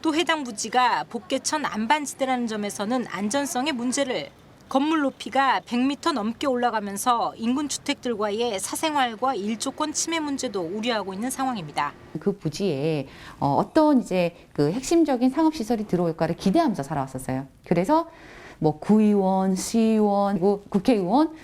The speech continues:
Speaker 2: 그리고 이제 심지어 시장의 그 공약에서조차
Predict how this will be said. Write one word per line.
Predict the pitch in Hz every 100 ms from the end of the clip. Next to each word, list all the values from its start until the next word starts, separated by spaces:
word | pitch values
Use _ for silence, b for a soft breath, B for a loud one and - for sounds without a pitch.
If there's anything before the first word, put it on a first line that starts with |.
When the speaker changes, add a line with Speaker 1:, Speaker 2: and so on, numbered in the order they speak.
| B
Speaker 2:
그리고 | 185 190 202
이제 | 190
심지어 | 208 415 403 427 247 220
시장의 | 151 - 359 415 415 392 269 190 - 247 240 - -
그 | 170 147 143 135 B B B B
공약에서조차 | - 208 302 294 175 214 123 - 233 180